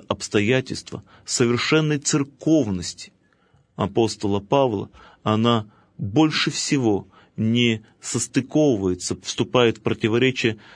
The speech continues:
с позицией всех новоявленных духовицев и христовицев, которые всегда основывают собственное образование, собственные, так скажем, с маленькой буквы и в кавычках,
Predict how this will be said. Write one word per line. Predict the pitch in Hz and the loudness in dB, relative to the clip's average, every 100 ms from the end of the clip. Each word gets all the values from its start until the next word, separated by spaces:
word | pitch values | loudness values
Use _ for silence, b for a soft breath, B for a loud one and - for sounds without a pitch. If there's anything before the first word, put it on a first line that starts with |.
| B | B
с | - | -18
позицией | - 110 107 120 - 110 104 B B | 0 0 2 -2 0 -2 -2 B B
всех | - - 127 - - _ | -6 0 0 0 -10 _
новоявленных | 110 113 110 107 120 117 104 104 101 - b b | -2 2 2 4 4 2 2 0 -2 -6 b b
духовицев | 113 110 - 98 110 110 - 101 - b b | -4 -2 0 0 0 -4 -4 -4 -6 b b
и | - | -6
христовицев, | 107 113 101 - 104 113 117 - - | -4 -2 -4 0 0 0 -2 -8 -4
которые | 107 117 110 | -2 0 0
всегда | 107 - 117 120 143 | 0 -2 0 2 2
основывают | 123 - 113 101 95 101 104 | 2 -2 -2 0 0 -2 -4
собственное | - 147 143 - 107 95 92 92 | 0 0 0 -4 -6 -4 -2 -2
образование, | 87 90 101 110 120 101 95 b b | -2 -2 0 0 0 -2 -6 b b
собственные, | - - 143 - - 110 101 | -10 0 0 -2 -2 0 0
так | 101 98 | -2 -6
скажем, | - 117 113 104 | -2 0 0 0
с | 98 | -4
маленькой | 113 113 107 101 104 | 0 0 0 0 -2
буквы | 117 110 123 113 104 | 0 -2 0 0 -2
и | |
в | 104 | 0
кавычках, | 107 117 120 - 104 | 0 0 -2 -2 -6